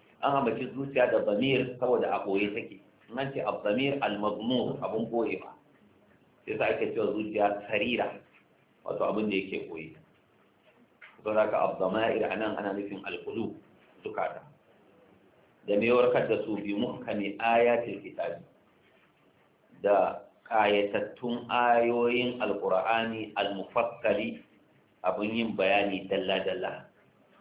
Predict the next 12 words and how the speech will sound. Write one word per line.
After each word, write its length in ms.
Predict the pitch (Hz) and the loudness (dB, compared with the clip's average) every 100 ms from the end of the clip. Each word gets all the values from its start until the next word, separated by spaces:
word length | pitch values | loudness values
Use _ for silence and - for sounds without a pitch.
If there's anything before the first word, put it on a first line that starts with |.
| _ _ _ _ - | _ _ _ _ -4
Al-, 160 | 98 101 | -4 2
a-, 240 | 120 107 | 2 4
ash-shay'ul 400 | 104 147 139 131 | 2 2 2 4
muhkam 480 | 117 143 143 143 131 135 | 2 0 0 0 0 0
shine 160 | 135 131 | -2 -2
ash-shay'ul 480 | 104 - 127 117 | -4 0 0 2
mutqan, 460 | 113 135 - 101 92 - _ _ _ _ _ _ - | 0 0 -2 -6 -8 -14 _ _ _ _ _ _ -8
abun 200 | 113 123 | -4 2
da 160 | 110 | 2
aka 160 | 107 - | 2 -2
kyautata 480 | 139 135 120 92 90 | 0 2 2 0 -2
shi. 200 | - - | -4 -12